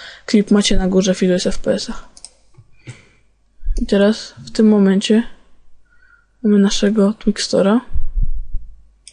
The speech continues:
I w momencie, w którym już jest tak dosyć blisko n-,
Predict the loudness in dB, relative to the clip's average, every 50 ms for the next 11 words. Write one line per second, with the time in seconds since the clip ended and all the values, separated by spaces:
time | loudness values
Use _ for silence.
0 | _ _ _ _ _ _ _ -8 -4 0 0 2 2 2 0 0 0 2 2 4
1 | 4 4 4 2 0 0 2 0 -2 -2 -2 -6 -6 -4 -2 -2 0 0 0 0
2 | 0 2 2 2 2 2 0 -2 0 2 2 2 0